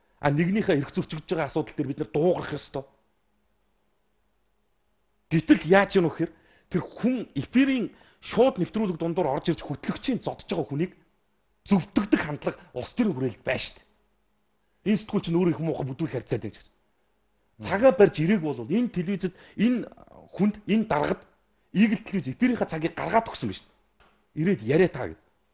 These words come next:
Энэ цаг сая оюун дээр дарга Twitter дээр бичсэн байгаа юм. Эфирийн цаг гэдэг хууль гэж.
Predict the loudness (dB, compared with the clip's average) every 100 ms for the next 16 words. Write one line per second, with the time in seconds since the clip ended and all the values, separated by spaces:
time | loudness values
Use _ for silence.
0 | _ _ _ _ _ _ _ _ _ _
1 | 4 4 4 0 -2 2 2 4 4 2
2 | 2 0 -2 -4 -4 -2 -4 -4 -6 -6
3 | -6 -12 _ _ _ -10 2 4 4 0
4 | -4 -6 -12 -8 0 2 0 -6 -14